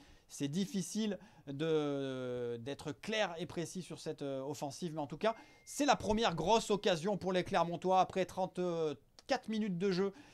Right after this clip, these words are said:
euh, ici à la Baie des Champs. Toujours zéro à zéro entre Auxerre et, et le Clermont Foot Auvergne. Et on a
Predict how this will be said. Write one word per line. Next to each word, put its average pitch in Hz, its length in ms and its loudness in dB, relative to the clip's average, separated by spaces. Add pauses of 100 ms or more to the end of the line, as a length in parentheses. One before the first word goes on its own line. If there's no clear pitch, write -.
(240)
euh, 151 220 6
ici 202 380 2
à 185 40 8
la 175 120 8
Baie 170 160 4
des 170 100 2
Champs. 170 380 -2
Toujours 180 420 -2 (300)
zéro 180 400 2
à 185 80 4
zéro 185 300 2
entre 165 220 -2
Auxerre 160 340 -2
et, 156 160 0
et 175 60 -6
le 165 120 -4
Clermont 160 400 0
Foot - 220 -10
Auvergne. 165 280 -2
Et 151 60 -2
on 147 100 0
a 160 160 0